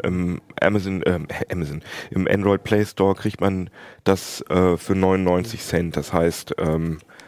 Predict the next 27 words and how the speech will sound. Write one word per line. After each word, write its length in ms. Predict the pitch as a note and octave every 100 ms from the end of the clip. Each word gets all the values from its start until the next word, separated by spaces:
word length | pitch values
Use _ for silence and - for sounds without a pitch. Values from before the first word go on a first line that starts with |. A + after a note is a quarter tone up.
| - E2
Amiga 300 | F#2 F#2+ F2+
Forever, 500 | - D#2+ E2 D#2+ D2+
glaub 280 | B1 C#2+
ich. 60 | D2
Das 100 | -
ist 80 | -
so 40 |
eine 300 | E2 B1+ D2
italienische 560 | - F2+ F2 B2 A#2 A2+
Firma, 400 | - A2 G#2+ G#2
die 100 | -
verkauft 460 | - - G2 -
einem 160 | A1+ F2
dann 280 | F#2 E2+ -
einfach 240 | - F2+ F2+
nur 140 | E2+
das 120 | C#2+
bios. 440 | - F#3 D3+ D#3+ - - - - - -
Und 260 | - A2 G2+
es 200 | G#2+ -
gibt 240 | C#3+ -
auch 340 | - F#2+ G#2+ -
viele, 680 | - G#2 A#2 A#2 A2 G#2 G2 - - - - - - - _ -
ähm, 500 | G2+ F#2+ F#2 F2+ F2 F2+ -
ja, 240 | F#2+ F2 E2
legale 540 | F#2 G2+ G2 G2 G2 F#2+
Spielesammlungen 960 | - G#2 G#2 D#2+ D#2+ E2+ E2+ G2 B2+